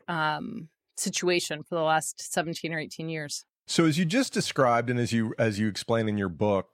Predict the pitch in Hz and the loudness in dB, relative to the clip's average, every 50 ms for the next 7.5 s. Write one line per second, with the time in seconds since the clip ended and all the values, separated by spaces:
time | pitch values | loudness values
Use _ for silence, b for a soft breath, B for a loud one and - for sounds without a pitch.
0 | _ - 123 120 131 - 147 143 - 131 - - 185 208 202 175 165 127 131 127 | _ -6 -4 -2 -2 -2 -4 -4 -4 -2 2 2 2 2 4 2 0 2 0 0
1 | - 139 123 120 110 107 110 - - 110 101 95 - _ _ - - 196 233 247 | 2 2 2 2 2 0 0 -2 -2 -2 -2 -2 -4 _ _ -2 0 2 2 4
2 | 165 127 101 95 - - 110 107 101 98 98 - - - 110 90 101 127 131 117 | 2 2 2 0 0 -2 -2 -2 -2 -2 -2 -6 -4 -4 -2 0 2 2 4 4
3 | 104 95 87 82 78 - - 90 87 80 80 - - - - 104 98 92 98 113 | 2 2 2 0 0 0 -2 -2 0 0 -2 -4 -6 -6 -4 -2 -2 0 2 2
4 | 117 107 104 - - 95 87 95 90 - - 95 92 87 - - 92 87 85 80 | 2 2 0 -2 -6 -6 -4 -4 -4 -4 -2 -4 -4 -4 -4 -4 -2 -2 -2 -2
5 | 80 80 - - - 85 82 80 80 78 80 - _ b b b b b b b | -4 -6 -8 -6 -4 -4 -2 -2 -4 -6 -8 -10 _ b b b b b b b
6 | b b - 131 123 226 220 - 269 220 - - 190 170 - - - 139 123 120 | b b -2 0 0 0 0 2 2 0 2 2 0 0 0 -2 0 2 2 2
7 | 151 - - 156 156 - - - - | 2 0 0 -2 -2 -2 -6 -8 -8